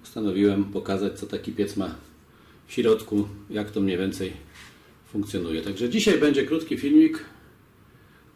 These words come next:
odnośnie budowy i podstaw działania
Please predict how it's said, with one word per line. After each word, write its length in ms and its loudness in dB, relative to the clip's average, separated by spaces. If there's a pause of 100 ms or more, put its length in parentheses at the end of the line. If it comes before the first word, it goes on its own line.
odnośnie 760 -2 (1800)
budowy 560 2 (440)
i 80 -8
podstaw 440 -6
działania 480 -6